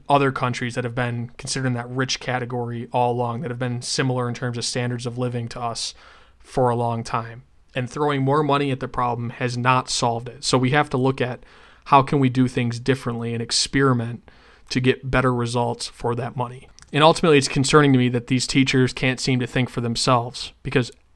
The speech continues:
every single one that I saw, and I went out and I, I read quite a bit. I saw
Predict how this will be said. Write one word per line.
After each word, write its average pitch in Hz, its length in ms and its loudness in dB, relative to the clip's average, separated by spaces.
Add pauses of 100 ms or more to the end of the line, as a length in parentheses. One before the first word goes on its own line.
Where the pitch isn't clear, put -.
every 156 300 6
single 151 320 4
one 131 160 4
that 123 100 2
I 123 120 2
saw, 117 300 0
and 120 100 -10
I 143 160 6
went 156 200 4
out 139 160 6
and 131 100 -2
I, 135 220 2
I 147 120 6
read 147 300 2
quite 139 280 2
a 131 60 4
bit. 123 260 -6
I 135 60 -12
saw 123 320 0